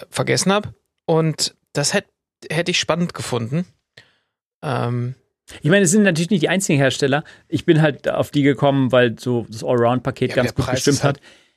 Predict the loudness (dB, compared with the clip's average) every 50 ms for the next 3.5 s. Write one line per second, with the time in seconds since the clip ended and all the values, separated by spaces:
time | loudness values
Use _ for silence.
0 | _ _ -14 -6 0 0 2 0 0 -4 -8 -6 -4 -2 -2 -2 -2 -2 0 2
1 | 2 0 0 0 0 0 2 2 2 0 -2 -2 -2 -4 -6 -8 -10 -16 -18 -14
2 | -12 -12 -8 -2 2 2 4 4 2 0 0 0 2 2 2 2 2 0 0 0
3 | 2 2 2 2 0 0 0 0 0 0